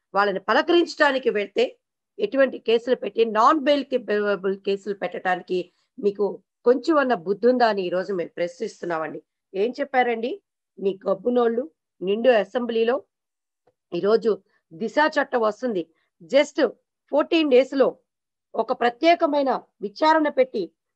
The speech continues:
ట్వంటీ వన్ డేస్ లో కేసును క్లోజ్ చేస్తామని చెప్పారు. ఈ చట్ట ప్రకారంగా అత్యాచారం ఒక నే-, ఒక, ఆ, జరిగింది అని ప్రూవ్ అయిందంటే, ఖచ్చితమైన ఆధారాలు దొరికినాయి అంటే, దోషులకి ఇరవై ఒక్క రోజుల్లో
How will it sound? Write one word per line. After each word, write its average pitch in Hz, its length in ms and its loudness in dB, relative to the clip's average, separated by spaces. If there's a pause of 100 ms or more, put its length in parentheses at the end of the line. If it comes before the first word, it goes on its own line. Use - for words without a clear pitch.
(140)
ట్వంటీ 339 380 6
వన్ 294 240 2
డేస్ 233 280 2
లో 247 80 4
కేసును 226 440 -4
క్లోజ్ 208 400 -4
చేస్తామని 185 480 -4
చెప్పారు. 156 320 -6 (380)
ఈ 196 100 -4 (100)
చట్ట 226 120 -4
ప్రకారంగా 254 680 0 (280)
అత్యాచారం 285 640 0
ఒక 233 240 -2
నే-, 214 220 -6
ఒక, 208 500 -2 (460)
ఆ, 185 300 2 (100)
జరిగింది 294 500 2
అని 285 160 2
ప్రూవ్ 302 340 0
అయిందంటే, 247 640 0 (340)
ఖచ్చితమైన 302 560 0
ఆధారాలు 262 640 4
దొరికినాయి 220 480 -4
అంటే, 220 340 -2 (260)
దోషులకి 254 760 0 (200)
ఇరవై 349 400 6
ఒక్క 320 220 2
రోజుల్లో 247 600 0